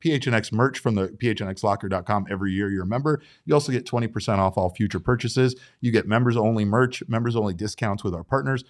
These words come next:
members-only access to our Discord, uh, lounge, which is the best place to be an Arizona sports fan, as well as access to all of our newsletters, all of our content, including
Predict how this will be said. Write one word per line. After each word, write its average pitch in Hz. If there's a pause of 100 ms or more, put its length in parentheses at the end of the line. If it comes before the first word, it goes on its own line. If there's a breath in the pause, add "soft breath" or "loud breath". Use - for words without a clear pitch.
(200 soft breath)
members-only 127
access 101
to 104
our 95
Discord, 98
uh, 80 (240)
lounge, 110
which 90
is 87
the 92
best 95
place -
to -
be 87
an 85
Arizona 87
sports 98
fan, 123 (240 loud breath)
as 131
well 165
as 123
access 110
to 113
all 110
of 107
our 101
newsletters, 98 (240 soft breath)
all 117
of 101
our 87
content, 90 (320)
including 113